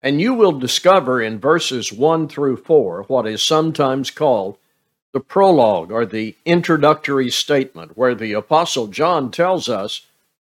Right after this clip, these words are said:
where he is headed in his writing. He is writing concerning the Word of life, who has eternal existence. The Word of life is Jesus Christ, who came in the flesh.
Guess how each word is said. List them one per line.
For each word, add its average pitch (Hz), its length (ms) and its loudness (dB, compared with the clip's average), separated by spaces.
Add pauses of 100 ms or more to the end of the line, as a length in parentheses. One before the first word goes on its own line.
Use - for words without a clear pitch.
where 170 200 6
he 147 200 0
is 107 200 0
headed 135 440 -2 (440)
in 156 200 4
his 131 260 0
writing. 113 600 -2 (680)
He 143 180 0
is 123 220 -2
writing 147 560 0
concerning 135 800 -2
the 107 100 -2
Word 151 760 0
of 156 280 2
life, 120 500 -2 (160)
who 123 200 -4
has 139 640 -2 (540)
eternal 127 920 -2 (220)
existence. 139 880 -2 (920)
The 127 100 -4
Word 165 300 2
of 107 160 -2
life 135 460 0
is 110 160 -6
Jesus 147 540 -2
Christ, 160 540 -6
who 120 120 -6
came 165 320 -2
in 151 140 0
the 127 100 -2
flesh. 151 640 0